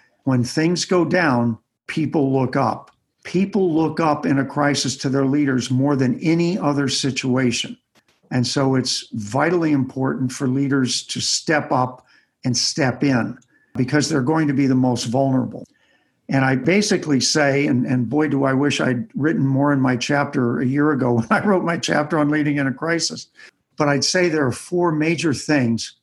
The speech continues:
By the way, this is leader at any level, because that's where we need leadership, at every level.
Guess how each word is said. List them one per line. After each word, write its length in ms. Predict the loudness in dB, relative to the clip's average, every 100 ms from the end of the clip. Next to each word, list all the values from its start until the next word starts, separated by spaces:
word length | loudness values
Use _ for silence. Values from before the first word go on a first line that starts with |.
| _ -2
By 160 | 0
the 60 | 2
way, 140 | 2
this 200 | 2 0
is 120 | 0 0
leader 400 | 2 2 0 0
at 300 | -2 -4 -2
any 260 | 0 2 2
level, 480 | 2 2 0 -4 -10 -20 -20 _ _ _
because 600 | -6 -2 0 2 0 -2 -2
that's 360 | 0 0 -2 -2
where 180 | 0
we 140 | 2 2
need 220 | 0 0
leadership, 560 | 0 0 -2 -2 -6 -4
at 160 | -2 0
every 320 | 0 0 -2
level. 540 | 0 0 0 -2 -6